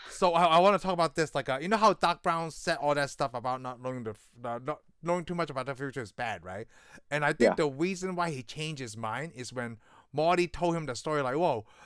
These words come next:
Speaker 1: I, uh, my dad punched him. He never stood up to Biff before." When Doc Brown questions, like, "Never? Yeah, is, is something wrong?" "Nah, it doesn't really matter."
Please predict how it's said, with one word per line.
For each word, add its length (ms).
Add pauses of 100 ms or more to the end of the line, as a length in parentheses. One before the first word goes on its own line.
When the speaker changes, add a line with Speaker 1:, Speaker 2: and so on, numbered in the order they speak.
(120)
Speaker 1:
I, 100
uh, 260 (100)
my 180
dad 280
punched 340
him. 80
He 120
never 360
stood 240
up 140
to 100
Biff 320
before." 380 (300)
When 160
Doc 220
Brown 200
questions, 360
like, 180 (280)
"Never? 380 (360)
Yeah, 200
is, 160
is 240
something 240
wrong?" 260 (300)
"Nah, 180
it 60
doesn't 200
really 160
matter." 340